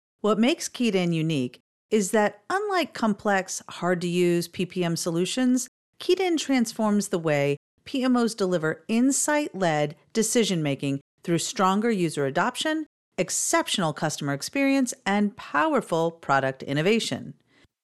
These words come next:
Keyed In is with you when you start and there for you as you grow, so you can experience a collaborative, customer-focused journey delivered by people who care. Keyed In helps you be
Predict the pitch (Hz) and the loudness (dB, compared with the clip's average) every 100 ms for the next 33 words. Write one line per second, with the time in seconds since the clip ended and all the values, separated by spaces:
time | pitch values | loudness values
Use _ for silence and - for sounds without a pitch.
0 | - 320 311 285 226 190 190 175 165 156 | -4 0 2 2 0 0 0 0 0 2
1 | 147 143 160 165 160 - 240 240 269 277 | 2 0 0 0 -2 0 2 2 0 -4
2 | _ - 254 294 330 330 330 262 311 320 | _ -2 0 2 0 -2 -2 2 2 2
3 | 226 185 165 156 - 196 220 220 247 240 | 0 0 2 2 0 0 0 0 0 0
4 | 185 208 262 143 120 120 - _ - - | 0 2 2 2 -2 -8 -14 _ -2 2
5 | 262 247 247 262 240 - 240 226 226 214 | 4 4 2 2 0 0 0 2 0 -2
6 | 202 202 202 226 277 302 294 _ _ - | -2 2 2 2 0 0 -2 _ _ -2
7 | 170 175 269 302 - 285 285 294 - 202 | 0 2 2 2 2 2 2 -2 -2 -2
8 | 175 175 175 _ _ 202 185 185 202 196 | 0 -2 -4 _ _ 0 2 4 2 4
9 | 156 151 - 143 143 135 139 - 143 95 | 0 0 -6 -4 -2 -2 -4 0 0 0
10 | - _ _ _ _ 277 269 285 262 262 | -6 _ _ _ _ 0 2 4 4 2
11 | 240 - 240 220 220 | 0 -2 0 2 0